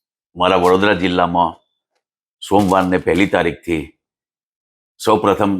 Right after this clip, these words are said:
ડભોઈ તાલુકાની અંદર સી સી આઈ મારફતે ખરીદી કરવામાં આવશે. સમગ્ર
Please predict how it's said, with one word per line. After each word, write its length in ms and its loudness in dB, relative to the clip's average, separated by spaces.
ડભોઈ 320 2
તાલુકાની 500 -2
અંદર 200 -2
સી 180 -4
સી 120 2
આઈ 160 2
મારફતે 420 -2
ખરીદી 360 0
કરવામાં 480 2
આવશે. 280 -2
સમગ્ર 320 2